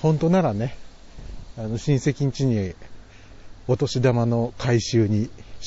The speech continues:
回収というか、集金に行って、<laughs> 軍資金をたんまりもらって、あったかい懐で、<laughs> で、何を買おうか。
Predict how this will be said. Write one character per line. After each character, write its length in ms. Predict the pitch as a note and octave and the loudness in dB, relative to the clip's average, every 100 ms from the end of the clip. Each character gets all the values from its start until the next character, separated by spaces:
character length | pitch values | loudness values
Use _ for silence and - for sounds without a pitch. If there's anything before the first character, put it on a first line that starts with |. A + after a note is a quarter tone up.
| - | -10
回 220 | - D3 | 0 2
収 260 | B2+ - B2+ | 2 0 0
と 100 | B2+ | 0
い 40 | |
う 20 | A#2+ | -2
か、 80 | |
集 300 | G2 - D3 | -4 2 2
金 240 | C3 C#3 C3 | 4 2 4
に 80 | A#2+ | 2
行 80 | G#2+ | 0
っ 40 | |
て、 300 | - - G2+ - - - - - - - | -2 -4 -4 -6 -16 -14 -14 -16 -16 -16
<laughs> 680 | - B2 F#2 - - - - | -6 -4 -4 -8 -16 -12 0
軍 180 | A#2+ B2+ | 2 2
資 160 | - | 0
金 320 | A2+ A#2+ A#2 A2+ | -2 0 2 2
を 120 | A2+ | -2
た 180 | - B2+ | -2 0
ん 80 | |
ま 120 | B2 A#2 | 4 2
り 220 | G#2 F2+ - - - - - | 0 -6 -14 -16 -16 -16 -10
も 120 | G#2 A#2 | -2 0
ら 80 | |
っ 40 | G#2+ | -2
て、 360 | - C3 A2+ - - | -4 -4 -4 -6 -8
あ 60 | - | -8
っ 60 | |
た 140 | - C#3+ | 0 0
か 160 | D#3 C#3+ | 2 0
い 60 | |
懐 480 | C#3+ - A2+ A#2+ A2 | 0 0 0 2 2
で、 220 | G#2+ A#2+ - A#2+ A2+ - A#2 - - | 2 2 -2 -8 -4 -2 -2 -4 -14
<laughs> 680 | - - - - - - - | -14 -12 -12 -12 -14 -12 -4
で、 320 | G#2+ A#2 A#2 | 0 2 2
何 280 | A#2 C#3 A#2+ | 4 4 4
を 60 | |
買 180 | G#2 B2+ | 2 -2
お 120 | A2+ | -2
う 40 | G2 | -2
か。 220 | G#2 | -4